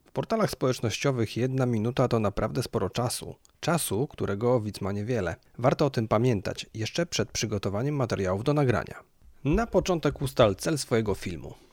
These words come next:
To naprawdę pomaga. Zastanów się, co będziesz mówił, po co i do kogo celujesz,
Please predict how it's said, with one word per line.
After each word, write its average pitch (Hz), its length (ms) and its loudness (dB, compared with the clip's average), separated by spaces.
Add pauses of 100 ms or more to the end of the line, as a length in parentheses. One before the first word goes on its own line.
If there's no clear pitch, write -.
(340)
To 110 120 0
naprawdę 117 420 0
pomaga. 120 500 0 (200)
Zastanów 139 540 2
się, 110 220 2 (120)
co 196 200 2
będziesz 185 420 0
mówił, 113 480 2 (320)
po 117 100 2
co 190 180 -2
i 220 80 0
do 147 120 2
kogo 104 220 2
celujesz, 147 500 0